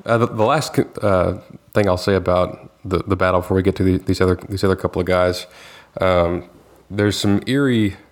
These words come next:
uh, similarities between, uh, this quarterback situation a-, and this team situation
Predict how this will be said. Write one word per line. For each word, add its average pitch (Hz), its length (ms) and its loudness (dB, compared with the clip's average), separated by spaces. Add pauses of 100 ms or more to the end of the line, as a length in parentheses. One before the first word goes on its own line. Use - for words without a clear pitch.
(520)
uh, 92 380 -2 (360)
similarities 98 580 0
between, 92 640 -2 (1120)
uh, 92 220 0 (140)
this 104 260 -2
quarterback 95 400 0
situation 92 800 0 (280)
a-, 92 280 0
and 95 140 0
this 90 120 -2
team 147 200 0
situation 92 760 0